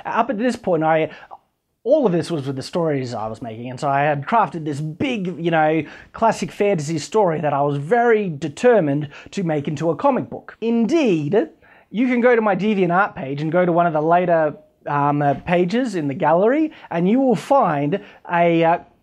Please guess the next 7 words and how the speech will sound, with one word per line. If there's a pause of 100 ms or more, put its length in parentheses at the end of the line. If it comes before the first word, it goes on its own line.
(120)
comic
book
page
spread
of
panels (260)
of